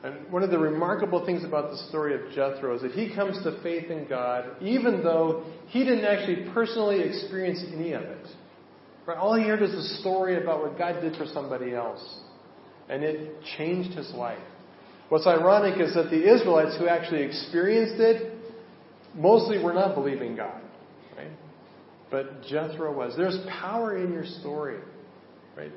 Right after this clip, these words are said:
Even if they didn't experience it, God can use what he's done in your life and in the lives of others, the lives of people in the Bible, to help them see and understand the glory and wonder of God. Uh, our job is to,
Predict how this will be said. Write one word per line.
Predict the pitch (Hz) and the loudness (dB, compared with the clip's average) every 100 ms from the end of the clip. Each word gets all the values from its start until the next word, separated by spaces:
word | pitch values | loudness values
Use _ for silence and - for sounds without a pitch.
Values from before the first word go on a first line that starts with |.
| - - - | -18 -16 -4
Even | 185 190 | 0 2
if | 196 | 4
they | 196 | 4
didn't | 202 190 | 4 2
experience | 185 190 - 185 180 180 180 | 0 -2 -4 -2 0 0 -2
it, | 147 | -4
God | 147 156 160 | -2 -2 -2
can | 165 156 | -8 -6
use | 170 175 - - | -2 -2 -4 -8
what | 143 123 - | -10 -10 -12
he's | 131 - | -14 -4
done | 151 156 | -2 0
in | 139 | -2
your | 143 147 | 0 0
life | 135 131 | 0 -2
and | 135 | -4
in | |
the | 127 | -4
lives | 135 139 135 | -2 -2 -2
of | |
others, | 139 147 135 | -2 -2 -2
the | 127 | -2
lives | 127 139 139 | -2 -2 -2
of | - - | -8 -12
people | 160 165 | -10 -8
in | 151 | -8
the | 127 | -4
Bible, | 120 113 113 110 110 - - - - - - - - - - | -4 -4 -4 -8 -10 -18 -20 -20 -20 -20 -20 -20 -20 -20 -10
to | 131 127 | -8 -8
help | - 147 156 | -6 -6 -4
them | 160 151 | -4 -4
see | - - 147 | -6 -10 -8
and | 143 | -6
understand | 139 135 - 117 113 | -8 -10 -12 -12 -12
the | 110 - | -12 -10
glory | 123 143 151 151 147 147 | -6 -2 -2 -2 -6 -10
and | 117 113 | -10 -8
wonder | 120 117 110 | -8 -8 -10
of | 107 - | -12 -14
God. | 95 - - - - - - - - - - - - - - - - - - - | -16 -16 -20 -20 -20 -20 -20 -20 -20 -20 -20 -20 -20 -20 -20 -20 -20 -20 -20 -18
Uh, | 113 113 - | -12 -10 -2
our | 147 156 156 | 2 4 4
job | 156 151 | 2 2
is | 147 | -2
to, | - | -6